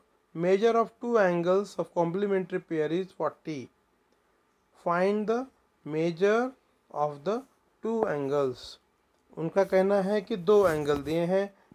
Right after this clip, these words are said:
मान लो कि एंगल X और angle Y, और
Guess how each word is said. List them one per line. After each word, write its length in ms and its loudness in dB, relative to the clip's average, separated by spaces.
मान 280 -2
लो 120 2
कि 180 -14
एंगल 540 -2
X 400 -2
और 280 -4
angle 360 -4
Y, 260 2
और 300 0